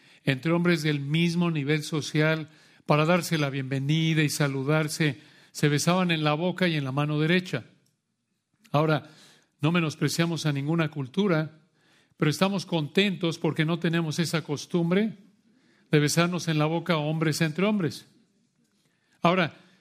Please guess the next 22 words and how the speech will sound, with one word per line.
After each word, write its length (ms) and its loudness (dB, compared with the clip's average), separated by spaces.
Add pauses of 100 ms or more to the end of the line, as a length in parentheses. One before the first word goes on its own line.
(140)
piénsenlo, 500 2
qué 160 2
gusto 460 -2
que 100 0
no 160 -2
tenemos 460 0
que 400 -2 (400)
preocuparnos 580 0
porque 320 -2
el 100 2
hermano 420 0
nos 260 -4
pique 680 0
en 100 -2
los 140 0
labios 340 0
con 160 -4
su 140 -4
bigote. 560 0 (320)
Una 240 -2
gran 300 0
bendición. 600 0